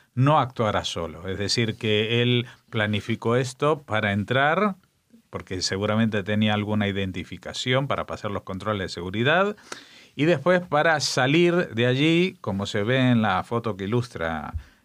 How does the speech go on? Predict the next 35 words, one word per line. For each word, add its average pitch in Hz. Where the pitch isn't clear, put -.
eh, 87
hoy 101
en 82
las 87
noticias, 143
eh, 104
salir 117
de 131
allí 156
y, 110
a 101
pesar 135
de 139
que 104
iban 110
a 113
reconocerlo, 143
pues 104
tener 113
a 117
alguien 127
esperándolo 113
para 98
huir 170
y 107
algún 110
sitio 127
donde 123
refugiarse. -
Evidentemente 107
hoy, 120
a-, 87
ahora 98
se 95
está 90